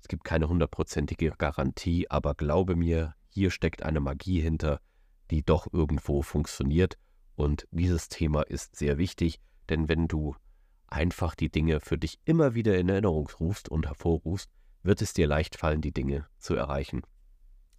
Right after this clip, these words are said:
Dabei geht's darum, dass du dich selbst auf einen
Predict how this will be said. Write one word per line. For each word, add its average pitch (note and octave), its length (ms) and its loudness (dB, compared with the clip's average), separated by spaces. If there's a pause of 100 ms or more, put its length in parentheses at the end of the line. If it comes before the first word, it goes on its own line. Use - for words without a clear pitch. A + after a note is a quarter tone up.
Dabei F#2+ 200 4
geht's G2 240 0
darum, E2+ 260 2
dass E2+ 140 0
du E2 100 -2
dich - 140 -4
selbst - 400 -2 (460)
auf - 160 -6
einen C#2 400 -2